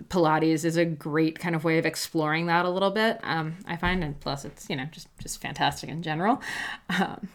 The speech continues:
<laughs> and, and yoga. Um, oh, okay, so this is another great bike fit question I just got. You can also go in the Q and A section to ask a question. Um,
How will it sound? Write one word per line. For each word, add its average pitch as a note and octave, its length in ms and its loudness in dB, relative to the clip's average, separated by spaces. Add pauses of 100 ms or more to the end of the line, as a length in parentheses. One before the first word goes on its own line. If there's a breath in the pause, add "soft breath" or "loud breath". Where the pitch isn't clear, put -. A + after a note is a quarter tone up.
<laughs> - 160 -10
and, G3+ 360 4
and E3 260 -6
yoga. D3 400 -4 (420 loud breath)
Um, - 220 -2 (100)
oh, B3 360 6 (340)
okay, F3+ 160 2
so D#3+ 100 -4
this F#3 140 2
is G#3 80 2
another E3+ 260 6
great D#3 320 2
bike D#3+ 220 2
fit - 180 0
question D3 380 -4
I C3+ 60 -2
just C#3 120 -6
got. E3+ 220 0
You E3+ 60 -2
can F#3 100 0
also G#3+ 180 0
go G3+ 100 6
in E3+ 80 4
the D3 220 4
Q - 280 0
and D#3 100 4
A E3+ 140 6
section C3+ 420 0
to D#3 80 0
ask - 240 -2
a - 40 -10
question. - 500 -8 (400 loud breath)
Um, - 240 -14